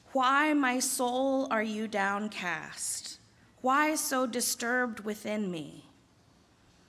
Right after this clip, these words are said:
Age-old questions. Why do I feel like this? It was not until sixteen twenty-one when Robert Burton published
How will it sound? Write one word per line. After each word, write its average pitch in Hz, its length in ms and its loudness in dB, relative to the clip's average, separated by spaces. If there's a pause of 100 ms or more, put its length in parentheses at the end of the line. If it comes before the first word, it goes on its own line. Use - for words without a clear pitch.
(240)
Age-old 202 1040 -2 (100)
questions. - 1040 -6 (540)
Why 247 640 2
do 214 260 -2
I 185 220 -2
feel 185 480 -6
like 156 400 -10
this? - 640 -12 (1600)
It 220 80 0
was 254 220 2
not 269 240 4
until 294 300 0
sixteen 254 720 0
twenty-one 214 720 0
when 208 220 -4
Robert 233 500 0
Burton 185 500 -2
published 208 640 -2